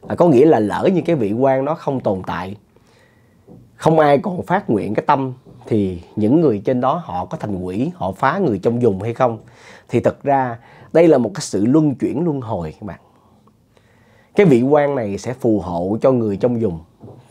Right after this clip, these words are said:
Thì người trong vùng khi mà họ đạt được á, họ tới họ cúng, thì công đức của vị quan đó sẽ dồn về cho những người thành quỷ ở bên trên.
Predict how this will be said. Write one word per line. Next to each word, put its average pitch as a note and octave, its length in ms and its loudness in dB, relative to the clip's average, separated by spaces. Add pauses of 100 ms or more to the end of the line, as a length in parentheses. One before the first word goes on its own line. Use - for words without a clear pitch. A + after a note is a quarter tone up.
(180)
Thì B2 120 2
người B2 220 4
trong D#3 180 4
vùng A2+ 280 2
khi D#3+ 200 2
mà C#3 120 0
họ G2+ 200 -6
đạt G#2 240 -4
được G3 240 -4
á, D#3+ 120 -4 (220)
họ G3+ 140 0
tới F3+ 200 4
họ G2 180 -2
cúng, G3 340 0 (360)
thì G#3+ 120 0
công F3 320 4
đức G#3+ 180 4
của D#3+ 120 0
vị G#2 180 0
quan C3 320 0
đó D#3+ 240 -6 (100)
sẽ A#2 100 -2
dồn A2 440 0
về G2+ 340 -2
cho C3 140 4
những A#2+ 280 -2
người G2 320 -4 (320)
thành C3 220 -8
quỷ G#2 240 -2
ở D#3 60 2
bên B2+ 220 0
trên. B2 220 2